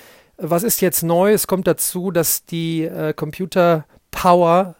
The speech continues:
so groß ist wie nie zuvor und immer kräftiger und mächtiger wird. Und dazu kommen jetzt auch noch Durchbrüche, Brüche im Bereich maschinelles Lernen mit tiefen Deep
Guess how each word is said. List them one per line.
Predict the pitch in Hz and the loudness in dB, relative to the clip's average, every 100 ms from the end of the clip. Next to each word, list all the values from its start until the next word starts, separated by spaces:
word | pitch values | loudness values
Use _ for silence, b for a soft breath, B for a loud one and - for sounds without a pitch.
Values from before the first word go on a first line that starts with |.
| - | -12
so | 147 147 | -10 -10
groß | - 165 170 | -4 -2 -2
ist | 190 - | -4 -6
wie | 175 165 | -6 -6
nie | 165 | -6
zuvor | - 143 - 165 175 190 - | -6 -8 -6 0 2 2 -2
und | 160 | -8
immer | 185 170 156 | -6 -2 -2
kräftiger | - 165 160 - 156 | -2 -4 -4 -4 -4
und | 151 | -2
mächtiger | 165 - 160 147 | -4 -4 -2 -2
wird. | 147 165 160 | 0 -2 -4
Und | 156 - | -10 -2
dazu | 165 202 - - 165 175 | -2 0 -4 -6 -6 -6
kommen | - 175 170 | -4 -4 -2
jetzt | 160 117 | -6 -4
auch | 147 | -4
noch | 151 | -6
Durchbrüche, | - 160 185 - 170 - 165 | -4 -4 -4 -6 -8 -6 -10
Brüche | 160 151 160 170 156 B B B B | -6 -4 -2 -4 -6 B B B B
im | - 180 | -2 0
Bereich | 175 156 160 - 139 | 2 2 0 -2 -6
maschinelles | 135 156 180 180 165 156 151 151 | -2 -2 -2 -2 -2 0 -2 0
Lernen | 143 160 185 185 196 190 147 | 2 2 2 -2 -6 -8 -2
mit | 170 185 - - _ b b b b b | 0 0 -6 -18 _ b b b b b
tiefen | - 180 214 - 208 208 208 - | -4 0 0 0 0 0 -4 -6
Deep | 175 202 180 | -4 -2 -4